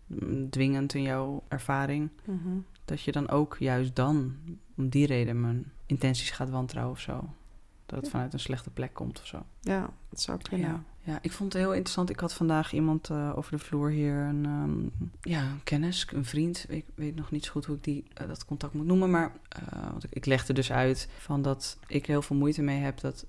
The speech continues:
Speaker 1: stukje liefde, dat je, dat ik daar moeite mee heb, dat je verliefd bent en dat je liefde met een ander vindt. En een stukje seks, dat interesseert me eigenlijk niet zo heel veel. Daar heb ik veel minder moeite mee. En jij hebt het andersom. Dus jij hebt er heel veel moeite mee als ik gewoon seks heb. Of als, en, maar als,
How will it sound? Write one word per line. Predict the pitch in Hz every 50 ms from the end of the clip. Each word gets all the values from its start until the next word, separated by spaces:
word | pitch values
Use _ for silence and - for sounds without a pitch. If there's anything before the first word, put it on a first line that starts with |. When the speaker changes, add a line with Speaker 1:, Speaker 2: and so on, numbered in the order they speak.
| - -
Speaker 1:
stukje | - - - 151 143 - 143 135
liefde, | 139 143 151 - - 185 196 214 - - - - - -
dat | - 202 175 170
je, | - -
dat | - - 143 -
ik | - -
daar | 143 143
moeite | 147 147 156 - -
mee | 156 156 156
heb, | 160 165 165 -
dat | - 151
je | 147 143
verliefd | - - 139 143 151 147 - -
bent | 143 139 139 139 139 139 139 143
en | 135
dat | 135 139
je | -
liefde | 139 135 147 - 139
met | 139 135
een | 156 - -
ander | 135 139 139 139
vindt. | - - - 135 131 131 131 131 -
En | - 127
een | 143 - - - - - - -
stukje | - - 160 - - -
seks, | - - 160 170 - -
dat | - 151 -
interesseert | - - 151 147 - - - - 185 185 185
me | 185
eigenlijk | - 170 180 180 180 170 165 165
niet | 170 165 -
zo | - - 165 160 156
heel | 156 156 160 175 190 196 196 196 196 196
veel. | 185 - - - 190 196 208 208 214 208
Daar | 202 185
heb | 165 -
ik | - -
veel | - - 202 196
minder | 190 190 196 202
moeite | 196 196 196 190 - 196
mee. | 190 196 240 247 - - -
En | - 160 160
jij | 156 160
hebt | 185 185 185
het | 180 -
andersom. | - 151 151 147 - - 151 135 123 131 143 - - - - - -
Dus | - 156
jij | 151 143
hebt | 143 151
er | - 147
heel | 147 156 160
veel | - 160
moeite | 151 147 147 147 151
mee | 147 139
als | 139 143 -
ik | -
gewoon | - - 135 135 135
seks | - 139 135 139 - -
heb. | 139 135 131 127 -
Of | -
als, | - 139 - - - -
en, | - 143 139 - -
maar | - 143 135
als, | - 139 139 - -